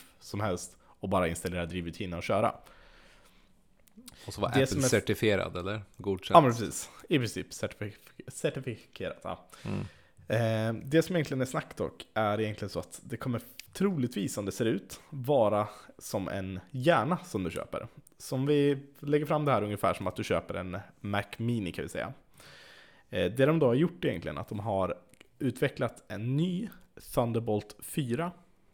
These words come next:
Speaker 1: till den här.
Speaker 2: Mhm.
Speaker 1: Eh, som kommer egentligen vara, eh, exakt likadan, U S B C. Ingen skillnad från den tidigare, så U S B, eh, tre och liknande kommer funka. Eh, med den här kommer du då kunna bygga ut exakt som den nuvarande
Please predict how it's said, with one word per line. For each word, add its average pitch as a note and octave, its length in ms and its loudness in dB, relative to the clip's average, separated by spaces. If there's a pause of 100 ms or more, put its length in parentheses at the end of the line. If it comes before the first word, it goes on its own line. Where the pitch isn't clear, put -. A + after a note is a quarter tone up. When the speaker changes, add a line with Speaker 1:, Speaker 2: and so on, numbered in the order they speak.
(540)
Speaker 1:
till G2+ 140 -4
den F#2+ 100 -2
här. B2 200 -2 (260)
Speaker 2:
Mhm. G2+ 380 -4
Speaker 1:
Eh, F#2 300 -4
som B2+ 220 0
kommer A2+ 260 2
egentligen G2+ 280 -2
vara, F#2+ 340 4 (360)
eh, F2+ 280 -6
exakt - 400 -6
likadan, A#2+ 440 -4
U A2+ 60 -4
S - 120 -8
B G2 80 -2
C. B2 380 -4 (500)
Ingen G#2+ 300 -4
skillnad G2+ 280 -4
från G2 80 -6
den G2 60 -4
tidigare, G2 300 -2
så - 120 -10
U G2 60 -4
S F#2+ 140 -10
B, F#2 120 -4
eh, F#2 100 -2 (580)
tre C3 240 2
och C3 80 0
liknande A#2 320 -4
kommer F2+ 180 -2
funka. F#2+ 380 -4 (960)
Eh, F#2 320 -4
med C#3 220 6
den C#3 60 6
här C#3 120 4
kommer C3 200 0
du G2+ 60 4
då F#2 120 0
kunna F2+ 220 -2
bygga F2 260 -2
ut C#3+ 240 0
exakt - 300 -6
som F2+ 260 -4
den F#2 140 -2
nuvarande A2 640 2